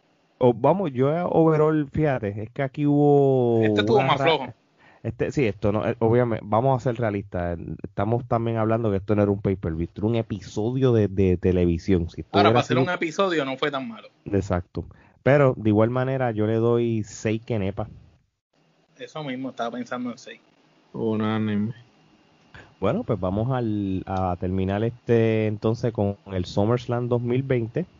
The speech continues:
Speaker 1: Este, si vamos directo al grano, hubo un pre-show, este, el cual Apolo
Speaker 2: <laughs> La
Speaker 1: Cruz,
Speaker 2: lucha,
Speaker 1: eh,
Speaker 2: la lucha favorita de Gerardo.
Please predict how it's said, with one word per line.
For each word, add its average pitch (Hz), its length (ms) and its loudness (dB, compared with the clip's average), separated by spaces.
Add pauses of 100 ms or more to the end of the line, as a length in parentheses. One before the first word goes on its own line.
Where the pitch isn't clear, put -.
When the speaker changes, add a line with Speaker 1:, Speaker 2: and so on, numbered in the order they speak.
(140)
Speaker 1:
Este, 87 880 -6 (1080)
si 98 140 2
vamos 95 260 4
directo 113 340 2
al 123 100 2
grano, 135 280 2
hubo 107 320 2
un 117 120 2
pre-show, 127 600 0 (180)
este, 90 320 -8
el 90 100 -4
cual 90 160 -2
Apolo 95 340 0
Speaker 2:
<laughs> - 20 4
La 110 60 2
Speaker 1:
Cruz, 120 220 0
Speaker 2:
lucha, 135 300 0
Speaker 1:
eh, 131 40 2
Speaker 2:
la 123 140 0
lucha 127 280 -6
favorita 156 400 -2
de 156 60 -2
Gerardo. 160 500 -4